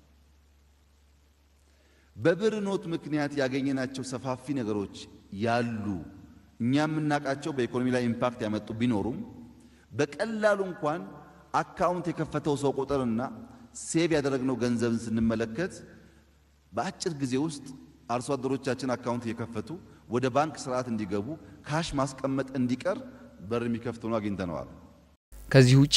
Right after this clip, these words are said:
Speaker 2: የገንዘብ ኖት ቅያሬውን ተከትሎ ባንኮች አጠቃላይ የሰበሰቡትና ያበደሩት የገንዘብ መጠንም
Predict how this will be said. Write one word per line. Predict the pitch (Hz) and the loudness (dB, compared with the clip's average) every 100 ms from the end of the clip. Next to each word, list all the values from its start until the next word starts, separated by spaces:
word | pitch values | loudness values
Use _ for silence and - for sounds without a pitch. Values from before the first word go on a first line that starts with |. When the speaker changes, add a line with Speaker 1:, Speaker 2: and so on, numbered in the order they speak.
| 170 | 6
Speaker 2:
የገንዘብ | 151 120 120 113 | 8 10 10 10
ኖት | 113 113 | 10 6
ቅያሬውን | - 123 113 117 | 6 8 10 8
ተከትሎ | 113 127 - 151 | 6 2 6 8
ባንኮች | 135 113 110 160 - | 8 8 6 4 6
አጠቃላይ | 123 - 143 135 123 | 4 6 6 8 10
የሰበሰቡትና | 117 113 135 131 - 117 123 120 120 | 8 8 8 8 6 4 8 8 10
ያበደሩት | 110 127 117 117 117 | 10 10 10 8 8
የገንዘብ | 117 117 110 | 8 10 10
መጠንም | 113 127 117 143 | 8 8 8 8